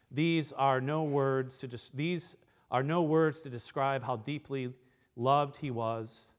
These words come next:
and how deeply missed he will be, but his story continues in eternity, and so does ours until we see him again. The love, it's true.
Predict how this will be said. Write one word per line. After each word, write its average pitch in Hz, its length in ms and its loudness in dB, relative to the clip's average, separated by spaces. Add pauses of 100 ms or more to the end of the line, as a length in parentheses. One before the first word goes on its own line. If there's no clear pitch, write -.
(120)
and 107 80 -10
how 117 160 -4
deeply 120 420 -6
missed 120 300 -6
he 117 100 -6
will 107 140 -6
be, 98 380 -8 (340)
but 107 120 -4
his 113 120 -4
story 139 400 -2
continues 113 800 -4
in 113 60 -6
eternity, 104 720 -6 (440)
and 117 140 -6
so 160 220 4
does 170 200 4
ours 98 540 0 (160)
until 104 240 -8
we 98 80 -8
see 110 220 -8
him 101 120 -6
again. 85 360 -14 (2500)
The 110 80 -4
love, 127 460 0
it's - 180 -12
true. 151 480 0